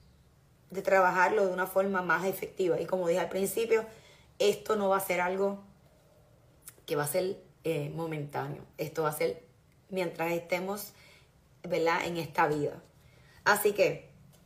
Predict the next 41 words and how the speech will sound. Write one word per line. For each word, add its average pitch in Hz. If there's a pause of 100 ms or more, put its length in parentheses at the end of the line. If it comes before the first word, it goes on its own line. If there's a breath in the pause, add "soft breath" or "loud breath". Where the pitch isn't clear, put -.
(140)
el 214
silencio, 208
el 175
silenciar 202
ese 196
miedo, 180
¿cómo 208
lo 240
vamos 202
a 202
combatir? 165
¿Cómo 202
vamos 196
a 196
llegar 175
hasta 165
él? 151 (720 loud breath)
Una 220
de 247
las 240
cosas 214
que, 170
que 165
podemos 170
encontrar 196 (580)
es 202
que - (300 loud breath)
el 196
miedo 208
son 196
de 190
esas 185
palabras 208
que 175
encontramos 180
en 175
varias 165
ocasiones 185
en 185
la 185
Biblia. 190